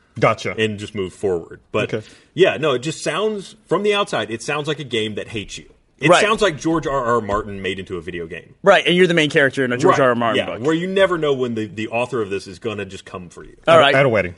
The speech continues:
Speaker 2: Yes. At
Speaker 3: So,
Speaker 2: a wedding, at a funeral,
Speaker 3: how about the
Speaker 2: wherever.
Speaker 3: soul mechanic in the game? Does that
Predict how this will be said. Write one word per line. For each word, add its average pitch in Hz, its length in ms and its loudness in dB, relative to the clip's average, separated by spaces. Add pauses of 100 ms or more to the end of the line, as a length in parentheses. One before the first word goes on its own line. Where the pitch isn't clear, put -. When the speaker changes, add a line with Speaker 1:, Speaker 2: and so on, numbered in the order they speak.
(180)
Speaker 2:
Yes. - 440 -6 (380)
At 127 80 0
Speaker 3:
So, - 80 6
Speaker 2:
a - 20 4
wedding, 117 440 0
at 82 120 -10
a - 40 -14
funeral, 113 600 -4
Speaker 3:
how 180 140 4
about 190 120 4
the - 20 -2
Speaker 2:
wherever. 143 140 0
Speaker 3:
soul 180 340 6
mechanic 147 460 2
in 123 80 -2
the 110 60 -4
game? 87 300 -6
Does 98 140 -8
that 113 260 2